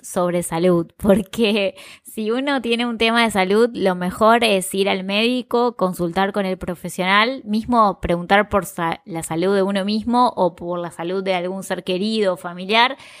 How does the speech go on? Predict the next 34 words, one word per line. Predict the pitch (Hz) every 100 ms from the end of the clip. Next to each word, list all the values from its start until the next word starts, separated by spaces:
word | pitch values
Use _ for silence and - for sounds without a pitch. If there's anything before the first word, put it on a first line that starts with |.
| -
Siempre | - 277 320
lo | 294
mejor | 208 208 262
es | 262
eso, | 247 254 247 -
ir | 214
al | 202 190
médico. | 180 170 160 156 - - _ _
Puede | 339 403 415
pasar | 226 214 247 269
que | 254
en |
alguna | 208 190 214 240
tirada | 202 185 202 226 226
salga | 208 - 262 277 254 214
un | 196 190
tema | 196 202 190
de |
salud, | 175 160 165 196 214
en | 180
las | 165 160
tiradas | 170 165 185 190 190
por | 175
ahí | 175
que | 180
son | 170 175
más | 180 175
complejas, | 175 165 180 190 196 180 170
como | 175 165
la | 160
astrológica | 156 - 165 175 196 208 185 190
y | 196 220
eso, | 214 214 208
pero, | 175 180 180